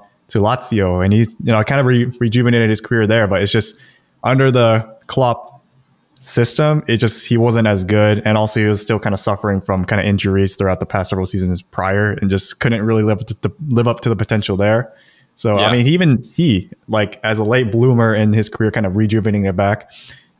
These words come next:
Speaker 1: at, in the Italian league, it's like, it, it worked for him. So,
Speaker 2: Mm-hmm.
Speaker 1: and there are other players too that were, like, the favorites of Brendan Rodgers, you know, Joe Allen, you got
Speaker 2: Yeah.
Speaker 1: Flanagan, you know, Ben Woodburn, all those, like, all these kind of players that had a lot of potential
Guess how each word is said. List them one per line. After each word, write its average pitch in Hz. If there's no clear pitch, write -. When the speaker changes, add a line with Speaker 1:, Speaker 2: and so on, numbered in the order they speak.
Speaker 1:
at, 98
in 113
the 110
Italian 110
league, 123
it's 104
like, 95
it, 104
it 101
worked 120
for 104
him. 104
So, 98
Speaker 2:
Mm-hmm. 113
Speaker 1:
and 117
there 135
are 135
other 139
players 139
too 135
that 113
were, 113
like, 107
the 117
favorites 120
of 117
Brendan 117
Rodgers, 113
you 120
know, 107
Joe 120
Allen, 123
you 120
got 107
Speaker 2:
Yeah. 117
Speaker 1:
Flanagan, 120
you 127
know, -
Ben 123
Woodburn, 123
all 117
those, 120
like, 110
all 139
these 165
kind 160
of 123
players 143
that 131
had 123
a 117
lot 120
of 120
potential 139